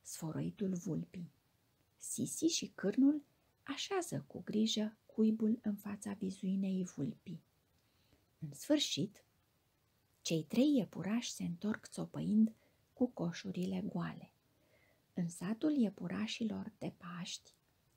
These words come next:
chiar acum se întorc și primii iepuri de Paști bătrâni. Povestesc și râd la fel de emoționați ca Sisi, Iuteca Săgeata și Cârnul. Deodată,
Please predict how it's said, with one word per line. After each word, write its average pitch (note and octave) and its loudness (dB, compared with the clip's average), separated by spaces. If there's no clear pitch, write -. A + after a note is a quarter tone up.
chiar C4+ 0
acum G#3+ 0
se - -4
întorc E3+ -4
și - -4
primii G3+ 2
iepuri G3+ -4
de A3 -2
Paști G3+ -6
bătrâni. G3 -4
Povestesc B3+ 2
și - -4
râd A3 4
la G#3+ -4
fel B3+ 0
de - -4
emoționați E3+ -2
ca F#3 -10
Sisi, A3+ -2
Iuteca F#3 2
Săgeata G#3 -6
și - -8
Cârnul. - -6
Deodată, B3+ 4